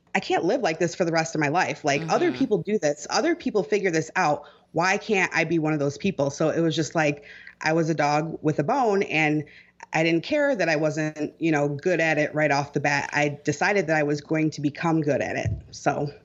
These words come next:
Speaker 2: Wow. I think, I think that's so inspiring, because I feel like a lot of people listening to this,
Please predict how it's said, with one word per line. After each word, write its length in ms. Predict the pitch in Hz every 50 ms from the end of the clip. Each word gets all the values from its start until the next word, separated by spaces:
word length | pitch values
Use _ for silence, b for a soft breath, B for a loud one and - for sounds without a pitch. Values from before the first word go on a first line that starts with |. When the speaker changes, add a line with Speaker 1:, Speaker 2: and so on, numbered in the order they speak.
| _ _ -
Speaker 2:
Wow. 220 | 170 165 151 135 -
I 100 | 151 175
think, 260 | - 220 220 202 - -
I 60 | 170
think 220 | - 196 208 -
that's 220 | - 170 165 - -
so 180 | - 185 175
inspiring, 680 | 165 175 - - - 156 156 160 165 156 147 143 143
because 340 | 147 147 143 - - - -
I 60 | 143
feel 260 | 143 - - 220 240 240
like 140 | 220 214
a 60 | 175 175
lot 220 | 175 165 170 170
of 120 | 165 160
people 300 | - 190 165 - 170 160
listening 400 | 160 185 233 - - 196 190 185 202
to 100 | - 175
this, 460 | 170 170 165 165 165 185 - -